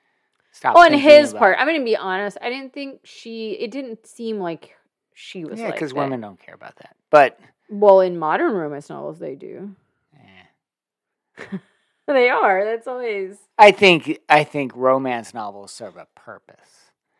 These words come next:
Speaker 1: Whether or not they're imitating life is a different question. I don't think in
Speaker 2: Okay.
Speaker 1: real life women spend a lot of time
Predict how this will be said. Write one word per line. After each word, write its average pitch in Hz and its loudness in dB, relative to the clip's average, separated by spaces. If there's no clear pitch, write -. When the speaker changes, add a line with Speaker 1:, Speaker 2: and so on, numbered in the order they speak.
Speaker 1:
Whether 135 2
or 123 -2
not 117 -4
they're 110 -12
imitating 113 -14
life 92 -20
is - -20
a 175 -20
different - -20
question. - -20
I 139 -6
don't 139 -6
think 196 -6
in 127 -6
Speaker 2:
Okay. - -6
Speaker 1:
real 131 0
life 101 -10
women 98 -18
spend 107 -12
a 98 -18
lot 95 -12
of 95 -18
time 92 -20